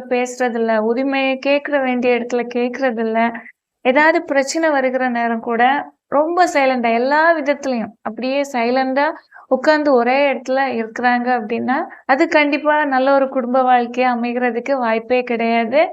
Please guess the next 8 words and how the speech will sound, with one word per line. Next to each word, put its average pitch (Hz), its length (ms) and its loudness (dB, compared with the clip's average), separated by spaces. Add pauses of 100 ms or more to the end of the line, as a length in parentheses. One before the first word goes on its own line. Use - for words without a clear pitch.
(120)
ஏன் 320 280 4
அந்த 294 320 2
பெண்ணு 269 200 2
அவ்வளவு 262 440 2
மௌனமா 254 520 0
இருக்கிறாங்க 240 580 -2
அப்படின்னா, 233 460 -2 (140)
அந்த 254 160 0